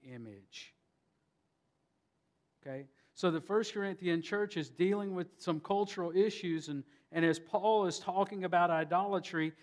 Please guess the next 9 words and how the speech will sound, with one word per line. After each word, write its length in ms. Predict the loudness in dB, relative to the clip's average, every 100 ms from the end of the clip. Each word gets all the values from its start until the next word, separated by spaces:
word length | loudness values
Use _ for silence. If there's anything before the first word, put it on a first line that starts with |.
| -20 2
his 260 | 2 2
mind 340 | 4 4 4 0
begins 380 | -2 -2 -2
to 100 | -4
go 280 | 0 2 2
toward 500 | 0 -2 0 2 0
one 380 | 0 2 2 -2 -10 -12
particular 640 | -10 -4 -6 -2 -2 0 -2
issue, 500 | -2 -4 -2 -2